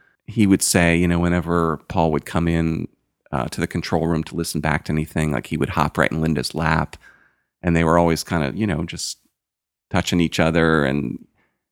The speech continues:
and that he called her mama, which I think is interesting, you know? I mean, it's sort of like Paul lost his mother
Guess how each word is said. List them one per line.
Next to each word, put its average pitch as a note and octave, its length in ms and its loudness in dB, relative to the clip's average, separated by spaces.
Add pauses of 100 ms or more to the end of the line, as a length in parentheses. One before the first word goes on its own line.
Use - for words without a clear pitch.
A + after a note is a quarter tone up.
and F#2+ 160 4
that F2+ 120 4
he G#2 100 4
called F2+ 320 2
her E2 100 2
mama, E2+ 480 0 (1160)
which C3 180 8
I D#3 80 6
think G3+ 180 8
is F3 140 8
interesting, C#3+ 540 8
you G#2 80 8
know? A2+ 160 8
I B2 40 6
mean, A#2 160 6
it's A2+ 100 0
sort A#2 200 4
of G#2+ 60 4
like G2+ 240 2 (880)
Paul B2 240 6
lost G#2+ 240 4
his F#2+ 120 2
mother F2 460 2